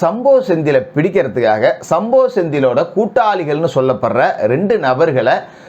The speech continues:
சேலம் சிறையில வச்சு விசாரணை அப்படிங்கிறதையும் நடத்திக்கிட்டு இருக்காங்க. அவங்க சொன்ன திடுக்கிடும் தகவல் அப்படிங்கிறதெல்லாம் வேற லெவல்ல இருக்கு.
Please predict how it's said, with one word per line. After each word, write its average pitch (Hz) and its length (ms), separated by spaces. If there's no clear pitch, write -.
சேலம் 240 520
சிறையில 143 380
வச்சு 113 260
விசாரணை 143 680
அப்படிங்கிறதையும் 107 540
நடத்திக்கிட்டு 107 380
இருக்காங்க. 101 460
அவங்க 233 380
சொன்ன 196 600
திடுக்கிடும் 190 500
தகவல் 139 360
அப்படிங்கிறதெல்லாம் 113 680
வேற 165 280
லெவல்ல 180 340
இருக்கு. 113 380